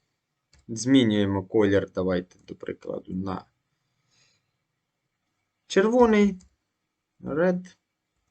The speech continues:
Не забувайте, що колір потрібно вказувати у лапках. Закриваємо дужку. І повторюємо побудову.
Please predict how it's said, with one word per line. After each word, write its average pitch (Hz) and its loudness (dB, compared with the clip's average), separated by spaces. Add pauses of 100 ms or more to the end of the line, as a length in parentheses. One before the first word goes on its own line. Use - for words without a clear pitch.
(1120)
Не 117 -2
забувайте, 160 4
що 156 2 (120)
колір 165 4
потрібно 131 0
вказувати 131 0
у 120 -4
лапках. 104 -2 (380)
Закриваємо 98 -6
дужку. 185 -2 (760)
І 262 2
повторюємо 165 8 (200)
побудову. 127 4